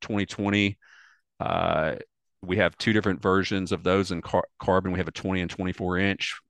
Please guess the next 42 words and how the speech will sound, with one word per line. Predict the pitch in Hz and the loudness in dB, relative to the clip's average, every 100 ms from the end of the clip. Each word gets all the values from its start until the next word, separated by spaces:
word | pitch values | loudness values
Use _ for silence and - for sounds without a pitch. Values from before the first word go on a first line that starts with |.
| - | -4
uh, | 87 | -2
which | 82 90 | -2 -2
they | 90 | -4
come | - 95 90 | -2 -2 0
with | 82 - | -4 0
a, | 85 82 - - - - _ - | -2 -2 -12 -20 -20 -20 _ -4
uh, | 80 78 - | 0 0 -2
you | 95 | -4
can | 92 - | -4 2
add | 95 95 | 2 4
a | |
retractable | 85 80 - 92 - 85 - | 0 0 2 2 2 -6 -6
aider | 85 90 113 117 - | -6 -2 0 -2 -4
on | 113 117 | -4 0
there | 117 120 | 2 2
to | |
give | 92 92 | 2 0
you | 92 | 2
another | 92 90 | 2 0
twelve | - - 92 92 | 0 0 2 2
inches | 95 90 80 | -2 -4 -4
of, | 82 95 | -6 -4
uh, | - 80 80 - | -2 0 -2 -6
climbing | - - 101 117 | -6 -2 0 0
height. | 135 143 - - _ - - _ - | 0 0 -4 -16 _ -20 -20 _ 0
And, | 92 90 87 85 87 - | 2 4 2 0 -6 0
um, | 92 87 85 82 - | 2 4 2 -2 -6
we | 101 | 2
also | 98 113 110 92 - | 4 4 4 2 2
offer | 92 98 98 | 2 2 0
an | 87 | -4
aluminum | 78 85 101 127 | -4 -2 0 -2
version. | 127 131 135 139 139 - _ _ - - | 0 0 0 0 -4 -8 _ _ -18 -4
And | 98 98 90 - - | 0 2 0 -4 -2
the | 120 | 4
reason | 156 202 | 6 6
we | 123 | 4
went | 98 | 2
with | - | 2
carbon | 104 101 98 | 4 4 2
was | 85 90 | -4 0
lightweight. | 90 98 92 90 107 | 2 2 2 2 2